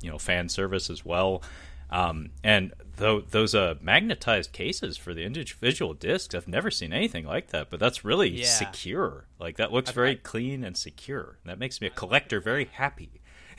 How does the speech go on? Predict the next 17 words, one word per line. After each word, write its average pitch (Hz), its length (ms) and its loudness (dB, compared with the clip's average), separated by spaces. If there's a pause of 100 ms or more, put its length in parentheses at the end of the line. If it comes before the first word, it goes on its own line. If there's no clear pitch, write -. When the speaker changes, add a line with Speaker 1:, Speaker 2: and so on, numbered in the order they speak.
(220)
Speaker 2:
Yeah, 123 360 4
it's, 208 380 6
it's - 160 -8
nice. 131 260 -2
And 127 160 -8 (240)
I 131 80 0
forgot 147 220 0
to - 80 -6
mention 135 240 0
this, 131 420 0
uh, 104 400 4
which, 127 300 -2 (360)
you 120 100 -2
know, 104 140 4
it's - 120 -2
kinda 127 220 6
like 104 360 2